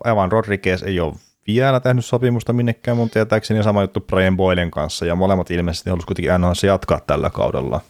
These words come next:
Sitten tota, saapumapuolella niin Jeff Petry,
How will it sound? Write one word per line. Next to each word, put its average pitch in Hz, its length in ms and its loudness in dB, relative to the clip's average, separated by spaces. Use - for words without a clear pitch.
Sitten 139 260 0
tota, 127 380 2
saapumapuolella 107 1080 2
niin 92 260 0
Jeff 113 220 0
Petry, 104 520 0